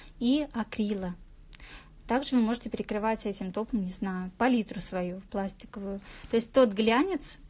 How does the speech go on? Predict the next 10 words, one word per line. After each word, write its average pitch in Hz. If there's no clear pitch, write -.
э, 208
те 240
свойства, 240
которые 220
он 214
дает, 214
и -
также 285
под 247
акригель. 190